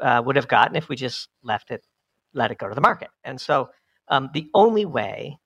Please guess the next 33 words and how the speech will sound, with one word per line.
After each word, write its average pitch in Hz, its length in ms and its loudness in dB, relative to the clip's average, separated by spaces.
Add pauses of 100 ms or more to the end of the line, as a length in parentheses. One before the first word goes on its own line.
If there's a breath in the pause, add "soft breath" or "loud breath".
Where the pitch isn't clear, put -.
(640)
to 127 140 -4
hurt 175 340 2
somebody's 160 420 -2
revenue, 117 360 0
which 139 180 -6
is 156 140 -6
what 190 200 4
we 208 120 -6
did, 220 280 2
by - 140 4
the - 100 -8
way, - 460 -10
when 127 460 -4
we 127 160 -4
had 127 160 2
the - 80 -8
first 156 300 0
Gulf 143 220 0
War, - 220 2 (240 soft breath)
is - 160 -4 (160)
you 151 80 -4
flood 143 440 2
the 156 100 0
market 127 500 -6 (1080)
with 107 280 -10 (100)
energy. 175 460 0 (500)
This 160 320 2
inelasticity 160 840 2
works 123 280 -2
both 110 320 -6
ways. - 460 0 (100)
And 120 200 -4
so 123 380 2